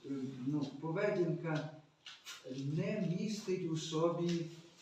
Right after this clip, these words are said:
е, любові єдності. Е, один чоловік дуже гарно сказав таку фразу: «Коли ми були з жінкою бідні, у нас була свята любов.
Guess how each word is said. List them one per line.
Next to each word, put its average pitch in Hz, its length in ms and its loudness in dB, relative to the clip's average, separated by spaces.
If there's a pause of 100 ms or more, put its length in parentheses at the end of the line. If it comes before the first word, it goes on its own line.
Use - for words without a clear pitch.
(300)
е, 131 420 0
любові 151 720 4
єдності. 113 800 -4 (1160)
Е, 113 260 -12 (320)
один 151 300 0
чоловік 139 540 -2 (140)
дуже 131 220 -6
гарно - 160 6 (280)
сказав - 760 2
таку 123 320 -6 (160)
фразу: 123 380 -2 (640)
«Коли 190 200 -2
ми 180 160 4
були 170 420 6
з 135 40 -2
жінкою 147 680 0
бідні, 156 640 6 (1600)
у 139 40 -10
нас 151 280 -4
була 131 340 -4 (380)
свята 123 680 -6
любов. 98 420 -8